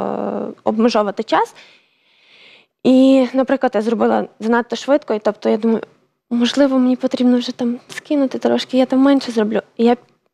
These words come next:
пробігаю дистанцію, я приходжу там до фінішу, вона говорить: «Час це», і вона говорить: «Ми зробимо менше». І я розумію, що в нас просто якийсь такий <gasps> надзвичайний, е, контакт, тобто ми відчуваємо один одного навіть на відстані, тобто ми розуміємо дуже, дуже один одного.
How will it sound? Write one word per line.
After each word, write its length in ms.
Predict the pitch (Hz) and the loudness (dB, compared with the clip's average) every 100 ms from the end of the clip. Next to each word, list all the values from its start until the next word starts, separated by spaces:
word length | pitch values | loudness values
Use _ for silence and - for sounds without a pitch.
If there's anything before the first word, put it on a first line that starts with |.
| _ | _
пробігаю 440 | 247 220 240 226 | -2 0 2 0
дистанцію, 580 | 214 220 - 370 370 226 | -2 -6 -2 -2 -2 -4
я 60 | 220 | -6
приходжу 320 | 233 - 220 | -6 -4 -4
там 140 | - 202 | -4 -6
до 80 | 220 | -4
фінішу, 340 | 392 440 - 226 | 0 0 -2 -2
вона 160 | 208 | -2
говорить: 320 | 202 208 208 - | -2 -2 -4 0
«Час 240 | 302 285 | -2 0
це», 80 | - | -4
і 240 | - - - | -6 -8 -2
вона 140 | 226 | 0
говорить: 280 | 226 202 208 - _ - | 2 0 -4 -10 _ 0
«Ми 140 | 254 | 0
зробимо 400 | 254 240 226 214 208 | 2 0 -2 -4 -4
менше». 340 | 214 208 - _ _ _ | -6 -8 -14 _ _ _
І 40 | 247 | 2
я 100 | 262 | 2
розумію, 420 | 254 262 302 381 | 0 -2 0 0
що 160 | - | 0
в 20 | 240 | -2
нас 140 | 247 | -2
просто 400 | - 233 262 247 | -2 -2 -2 -6
якийсь 300 | 220 - 247 | -4 -4 -6
такий 380 | - - 226 - 415 440 381 | -6 -2 -2 0 0 0 0
<gasps> 260 | 330 269 | -4 0
надзвичайний, 960 | 233 233 247 262 277 254 262 240 214 214 220 | 0 2 0 0 0 0 0 -2 -2 -2 -2
е, 300 | 208 196 202 - | 0 -2 -4 -8
контакт, 480 | - 226 220 285 440 - | -2 -2 2 0 -2 -8
тобто 260 | 220 247 | -6 -2
ми 180 | 240 262 | 2 2
відчуваємо 500 | 254 - 240 254 247 | 0 0 0 0 -2
один 200 | 220 233 | -2 0
одного 260 | 226 247 220 | 0 0 2
навіть 260 | 202 226 | 2 2
на 80 | 233 | 2
відстані, 380 | 247 - 208 226 | 0 -2 -6 -6
тобто 260 | 226 220 | -6 0
ми 140 | 226 226 | 2 2
розуміємо 480 | 226 233 262 240 208 | 4 4 4 4 2
дуже, 340 | 208 208 196 | 0 -2 -2
дуже 360 | 214 254 233 208 | 0 2 2 0
один 240 | 202 202 | 0 -2
одного. 440 | 214 214 208 220 | -4 -4 -4 -6